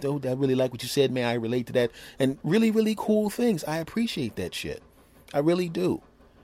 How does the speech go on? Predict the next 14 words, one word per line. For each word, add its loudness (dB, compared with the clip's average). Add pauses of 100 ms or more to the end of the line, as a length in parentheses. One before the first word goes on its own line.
(200)
You 2
know, 2 (180)
and, 2
you -2
know, 0
so 2
I 4
take -2
that, -2
I 0
take -4
that 2
to 0
heart, 2